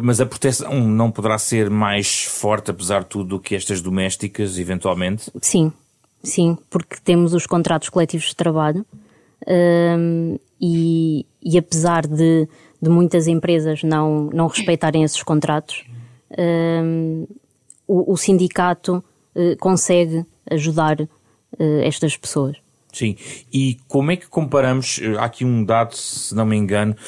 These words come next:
Speaker 1: de uma grande desproporção, por exemplo, com outros países, eh, ao
Speaker 2: Uhum.
Speaker 1: nível desta realidade.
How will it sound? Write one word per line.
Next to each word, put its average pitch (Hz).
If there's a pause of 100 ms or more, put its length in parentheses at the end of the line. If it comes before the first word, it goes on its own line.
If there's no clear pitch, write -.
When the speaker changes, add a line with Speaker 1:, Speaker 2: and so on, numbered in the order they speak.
(140)
Speaker 1:
de 110
uma 110
grande 110
desproporção, -
por 98
exemplo, 95
com 104
outros 104
países, 98
eh, -
ao 90
Speaker 2:
Uhum. 92
Speaker 1:
nível 92
desta 92
realidade. 87